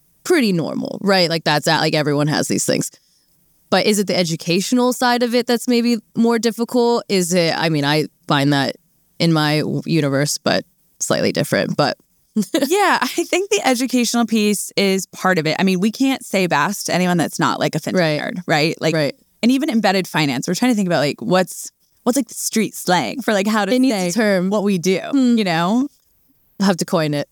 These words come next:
Speaker 1: <laughs>
Speaker 2: Yeah, we're gonna have to, <laughs> we're gonna have to come back to that.
Speaker 1: Like, <laughs> street fintech.
Speaker 2: Yeah, um, like, nomenclature that, I don't know,
Speaker 1: <laughs>
Speaker 2: this makes sense to the non-fintech folk, but
Speaker 1: Mm.
Speaker 2: we're figuring that out. Um, I think another challenge, like,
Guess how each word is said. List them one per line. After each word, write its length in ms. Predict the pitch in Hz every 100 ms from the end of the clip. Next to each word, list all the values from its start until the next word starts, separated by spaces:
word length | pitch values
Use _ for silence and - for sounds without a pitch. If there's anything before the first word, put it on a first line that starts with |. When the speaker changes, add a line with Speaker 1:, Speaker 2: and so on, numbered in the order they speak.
| -
Speaker 1:
<laughs> 80 | 320
Speaker 2:
Yeah, 220 | 202 156
we're 80 | 202
gonna 120 | 277 403
have 120 | 285 240
to, 180 | 247 -
<laughs> 40 |
we're 80 | 277
gonna 120 | 320
have 80 | 320
to 80 | 285
come 120 | 240
back 180 | 180 185
to 60 |
that. 60 | 170
Speaker 1:
Like, 380 | 226 220 214 - 269 202 180
<laughs> 320 | _ _ _
street 320 | - 240 214
fintech. 640 | - 196 196 - 214 - -
Speaker 2:
Yeah, 400 | 226 180 135 202 -
um, 480 | 214 190 170 170 - - - _ -
like, 260 | 190 170 180
nomenclature 720 | 185 180 180 175 156 - 147
that, 280 | 151 151 - -
I 100 | -
don't 140 | -
know, 300 | 339 - 415 - 415 -
Speaker 1:
<laughs> 60 | -
Speaker 2:
this 200 | - -
makes 220 | 196 -
sense 340 | 185 170 -
to 260 | - 165 -
the 120 | -
non-fintech 720 | 175 156 160 175 160 165 160 -
folk, 340 | 127 117 - -
but 300 | 196 175 170
Speaker 1:
Mm. 320 | 170 170 151 _ -
Speaker 2:
we're 80 |
figuring 300 | 226 254 185
that 100 | 156
out. 220 | 71 82 -
Um, 220 | 226 226
I 80 | -
think 200 | 277 466 -
another 220 | 233 240
challenge, 460 | 226 196 196 202
like, 120 | 175